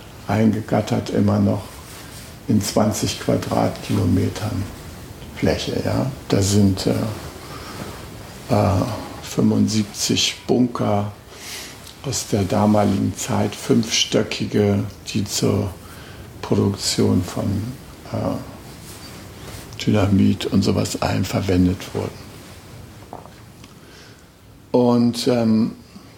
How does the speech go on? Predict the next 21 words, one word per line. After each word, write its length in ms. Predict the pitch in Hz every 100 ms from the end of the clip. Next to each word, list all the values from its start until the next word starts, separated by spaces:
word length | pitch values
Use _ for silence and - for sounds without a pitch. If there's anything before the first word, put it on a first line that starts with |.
| - - - - - -
wir 180 | 131 117
haben 220 | 127 117
uns 320 | 117 107 -
natürlich 520 | 117 107 - 113 107
hier, 540 | - - 127 107 104 113 - - - -
ähm, 140 | 110 -
umgeschaut, 840 | 117 123 120 127 - 127 127 139 -
was 300 | 113 - -
war 200 | 117 113
hier 160 | 110 107
los. 560 | 101 107 151 165 - - - - - - -
Und 300 | - 127 117
wir 80 | 117
sind 380 | 107 113 113 -
darauf 340 | 107 101 104
gestoßen, 760 | - - - 113 113 110 113 104
dass, 420 | 101 101 - - - -
ähm, 440 | 104 101 101 107 - - - - - - - - - - - 123 101
hier 280 | 95 120 110
in 120 | 104
Steierberg 800 | 98 - 98 101 104 98 101 98